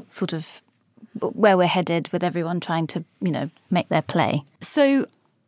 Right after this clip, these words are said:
Speaker 2: I think, actually, ironically, given that Liz Truss is positioning herself as the sort of, uh, fiscal conservative,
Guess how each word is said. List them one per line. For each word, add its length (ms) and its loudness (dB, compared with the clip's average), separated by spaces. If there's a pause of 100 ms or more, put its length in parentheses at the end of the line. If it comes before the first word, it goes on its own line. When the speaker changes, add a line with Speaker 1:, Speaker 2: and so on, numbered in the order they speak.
(220)
Speaker 2:
I 160 6
think, 720 2
actually, 360 2
ironically, 840 4
given 640 4 (120)
that 300 2
Liz 240 4
Truss 260 2
is 120 2
positioning 520 2
herself 680 2
as 360 2
the 120 -2
sort 180 0
of, 380 -2 (180)
uh, 160 2
fiscal 640 0
conservative, 1000 -2